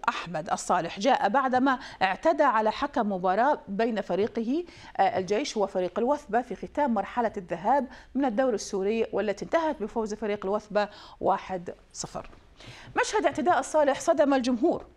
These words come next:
وتم تداوله كثيرًا على المنصات. لنرى ما حدث. نرى هنا الحكم فراس الطويل يبرز البطاقة الحمراء، ما يثير غضب أحمد الصالح الذي يتجه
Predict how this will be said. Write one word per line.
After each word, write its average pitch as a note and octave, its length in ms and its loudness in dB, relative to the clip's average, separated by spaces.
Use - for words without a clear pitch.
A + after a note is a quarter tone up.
وتم C4+ 540 4
تداوله C#4 640 2
كثيرًا C#4 840 2
على B3 440 2
المنصات. A#3+ 840 -4
لنرى D4+ 380 4
ما A#3 120 4
حدث. - 460 -6
نرى F#4+ 460 6
هنا A#3 220 2
الحكم D4+ 420 -2
فراس F#3 300 -2
الطويل C4 500 -2
يبرز B3 440 2
البطاقة F3+ 500 -4
الحمراء، G3+ 540 -2
ما G#4+ 80 2
يثير D4+ 440 0
غضب G3+ 500 -4
أحمد - 360 -6
الصالح G3 520 -6
الذي D#4 260 2
يتجه D#4+ 880 0